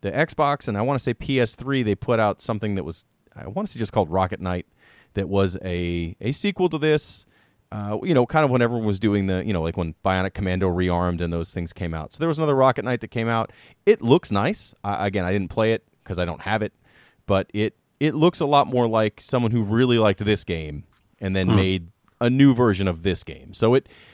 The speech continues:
Speaker 1: and it, it obviously looks nice 'cause it's on, on newer hardware. Um, so
Speaker 2: Mm-hmm.
Speaker 1: that, that might be worth checking out. I, I will, if I can find, you know, a, a, if it's on sale at some point or something, I would consider checking it out. But it's not something I, I had to rush out and play, 'cause this,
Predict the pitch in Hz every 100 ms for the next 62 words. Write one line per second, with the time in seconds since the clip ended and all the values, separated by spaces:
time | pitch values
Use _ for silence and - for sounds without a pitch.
0 | - 170 170 147 156 139 131 - 107 -
1 | 101 92 92 85 - 98 90 90 85 85
2 | 82 71 73 71 - _ _ _ 87 104
3 | 98 185 196 196 185 185 180 160 151 -
4 | 151 147 143 143 - 117 123 110 113 113
5 | 110 113 107 - - 110 123 117 101 113
6 | 110 113 107 - _ - 87 78 80 78
7 | 85 _ 123 123 101 - 90 92 95 -
8 | 90 95 87 87 85 85 82 - 85 87
9 | 80 95 80 76 76 110 117 143 123 117
10 | 98 90 90 92 90 92 80 107 - 85
11 | 69 85 82 143 196 -